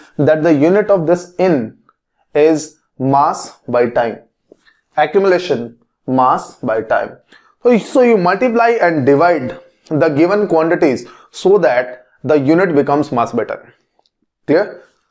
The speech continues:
So by what rate heat is coming in? So because it is taking place by conduction, so let me write here K.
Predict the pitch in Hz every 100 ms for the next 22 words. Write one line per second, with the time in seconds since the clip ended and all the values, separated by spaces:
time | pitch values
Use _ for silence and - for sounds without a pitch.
0 | _ - 143 139 147 - - _ _ _
1 | _ _ _ _ _ _ _ _ 180 220
2 | 185 - - 226 226 170 196 220 214 190
3 | 180 202 196 214 240 _ _ _ _ _
4 | _ _ _ _ _ 185 175 226 233 220
5 | 220 208 214 208 208 214 208 208 202 226
6 | 185 156 175 - 156 170 185 185 196 180
7 | 165 170 202 175 131 -